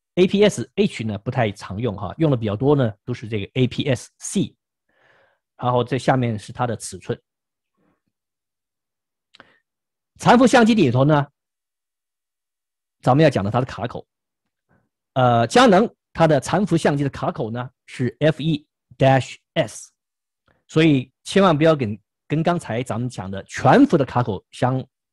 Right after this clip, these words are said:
呃，混淆了哈。你一看到的镜头是F E dash S的话，你就应该知道这个相，这个镜头是残幅的镜头，而不是全幅的这个镜头。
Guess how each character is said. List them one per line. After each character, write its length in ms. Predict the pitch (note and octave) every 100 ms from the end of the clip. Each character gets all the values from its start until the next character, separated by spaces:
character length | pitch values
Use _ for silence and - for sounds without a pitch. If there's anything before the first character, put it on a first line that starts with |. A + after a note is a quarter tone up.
| -
呃， 180 | G#2
混 180 | G2 F2+
淆 200 | - F#2+
了 100 | A2
哈。 180 | G2+ G#2+ - - - _ -
你 120 | D#3+
一 40 |
看 160 | A3 C4+
到 60 |
的 100 | G3
镜 180 | F3 B3+
头 320 | B2 A2+ C#3 - _ _
是 280 | - D#3+ C#3+
F 240 | F3 F#3
E 280 | F3 F3 E3 -
dash 300 | C3 B2+ -
S 260 | B3+ B3+ -
的 80 | G2+
话， 180 | A2+ - _ _ _
你 140 | - C3+
就 80 | F3+
应 80 |
该 100 | G3
知 240 | G3 - A#3+
道 220 | A#3 - _
这 140 | B3
个 100 | F3+
相， 260 | D3+ A3 -
这 100 | A3
个 60 | E3+
镜 200 | - D3+
头 300 | G2+ A#2+ -
是 400 | - - D3 A#2 -
残 340 | - B2 G3+
幅 80 | -
的 80 | B2+
镜 220 | - G2+
头， 240 | - - -
而 100 | A#2+
不 100 | C#3+
是 240 | - A#2 -
全 280 | - A2
幅 120 | C3+ A2+
的 80 | G2 _ _ _
这 120 | -
个 40 | F#2+
镜 200 | A#2 -
头。 180 | -